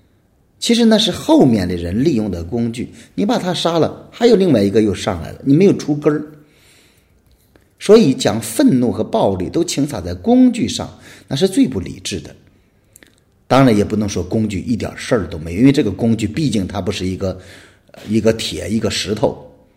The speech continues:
因为这工具是人，所以工具当然也是负责任。事实上我们还需要工具来帮助我们战胜其背后的罪过。那怎么战胜啊？那就是让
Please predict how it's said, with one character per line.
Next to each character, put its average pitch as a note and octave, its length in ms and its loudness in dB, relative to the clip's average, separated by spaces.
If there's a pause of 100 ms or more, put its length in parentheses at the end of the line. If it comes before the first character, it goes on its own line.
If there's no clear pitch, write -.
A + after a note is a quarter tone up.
因 A#2+ 100 0
为 B2 40 4
这 A#2 80 0
工 C#3 240 6
具 C#3+ 120 6
是 A2+ 180 -2
人， E2+ 400 -6 (340)
所 A2+ 140 2
以 A#2 60 2
工 A3 280 6
具 - 220 -2
当 F#2+ 180 -6
然 F#2 100 -6
也 E2 160 -8
是 - 200 -10
负 G2+ 300 -8
责 - 180 -12
任。 - 180 -16 (440)
事 B3 240 2
实 F#3 80 4
上 E3+ 180 2
我 F#2 140 -2
们 E2+ 120 -8
还 F#2+ 140 -6
需 G#2+ 200 -6
要 F2 140 -2
工 C#3 320 4
具 B2+ 240 -2 (240)
来 F#2 160 -4
帮 F3+ 400 2
助 G3 140 4
我 G2 160 0
们 E2 240 -12
战 G2+ 260 -4
胜 F2+ 220 -8
其 - 140 -12
背 D2+ 200 -10
后 E2 160 -14
的 - 160 -14 (680)
罪 - 220 -8
过。 - 200 -18 (720)
那 G2+ 120 -4
怎 F#2 120 -10
么 E2+ 180 -12 (220)
战 E2 180 -6
胜 E2+ 200 -10
啊？ - 180 -20 (460)
那 A#2 100 2
就 A#2+ 120 0
是 F#2+ 160 -4
让 F2+ 220 -8